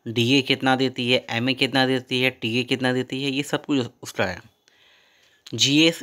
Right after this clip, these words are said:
यानी कि जी सैलरी का मतलब होता है ग्रॉस सैलरी, जो टोटल सैलरी हमें कंप्लीटली हमें ये मिलता है।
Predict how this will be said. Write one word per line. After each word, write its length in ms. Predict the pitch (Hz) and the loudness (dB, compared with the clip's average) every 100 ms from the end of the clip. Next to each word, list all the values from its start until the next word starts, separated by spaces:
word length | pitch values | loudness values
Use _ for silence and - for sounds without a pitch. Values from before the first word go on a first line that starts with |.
| - | -10
यानी 160 | 127 131 | -6 -4
कि 120 | 135 | -4
जी 180 | 120 160 | 0 0
सैलरी 320 | 160 151 156 | 4 4 4
का 120 | 156 151 | 2 2
मतलब 320 | 151 151 156 | 2 0 0
होता 220 | 156 156 | 0 0
है 120 | 165 | 0
ग्रॉस 280 | 127 117 120 | 2 0 0
सैलरी, 320 | - 127 131 135 | 2 2 2 -2
जो 120 | 143 | -2
टोटल 340 | 139 127 143 139 | 0 -2 -2 -2
सैलरी 400 | 131 120 123 131 | 2 2 0 -2
हमें 360 | 117 139 226 - _ _ _ _ _ _ _ _ _ - | -2 -4 -6 -10 _ _ _ _ _ _ _ _ _ -6
कंप्लीटली 560 | 139 131 151 165 160 160 | -4 0 0 0 2 2
हमें 220 | 147 147 | 2 2
ये 220 | 147 131 131 | 2 0 0
मिलता 300 | 110 98 98 | -2 -2 -4
है। 200 | 85 | -6